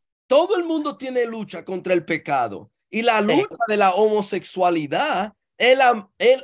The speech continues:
Speaker 1: es una lucha entre luchas que tienen todos los que, los, los, ah,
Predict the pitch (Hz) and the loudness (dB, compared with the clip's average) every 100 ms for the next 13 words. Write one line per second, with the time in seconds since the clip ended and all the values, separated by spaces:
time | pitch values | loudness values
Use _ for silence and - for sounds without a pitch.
0 | - 226 247 302 427 359 196 170 156 - | 0 0 2 0 0 -2 0 -2 -2 -6
1 | 196 - 262 415 - 240 202 180 175 214 | -6 -2 -4 -4 -8 -8 -6 -8 -8 -8
2 | 214 214 220 254 254 196 226 277 359 220 | -2 -2 -2 -4 -4 -2 0 0 0 -2
3 | 185 - 127 - - 170 185 180 143 165 | -2 -6 -12 -12 -4 0 0 -2 -4 -2
4 | 165 151 143 131 123 | -2 -4 -6 -4 -6